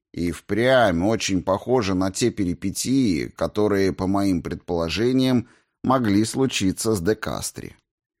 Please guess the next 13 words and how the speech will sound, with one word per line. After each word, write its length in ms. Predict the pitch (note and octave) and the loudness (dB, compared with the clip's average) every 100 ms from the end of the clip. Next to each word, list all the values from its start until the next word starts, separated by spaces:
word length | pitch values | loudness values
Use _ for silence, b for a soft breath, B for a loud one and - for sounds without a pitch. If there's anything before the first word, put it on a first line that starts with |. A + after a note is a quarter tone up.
| _ | _
Гипотеза 800 | - F#2+ A2 C3+ C3+ B2 G2+ A2 | -4 -2 0 2 2 2 2 4
о 20 | G#2 | 4
том, 320 | G#2+ G2+ G#2 | 2 2 2
что 260 | - G2+ | 0 -2
это 360 | F#2 F#2 - F#2 | 0 0 0 0
один 320 | F#2+ G2 E2+ | 2 0 0
и 60 | E2+ | -2
тот 260 | - D#2 | -4 -4
же 140 | C2+ F2+ | -4 -4
человек, 580 | - G2 G2 E2+ F2 G2+ | -2 0 0 0 -2 -2
действительно 720 | A#2+ C3+ A#2 C#3+ D#3 C3 B2+ | -4 -4 -6 -4 -2 0 0
очень 320 | C3 - C#3 | 0 0 -2
привлекательна. 920 | - D3 D3+ - - - - G1+ - | -2 -4 -4 -4 -6 -6 -10 -12 -16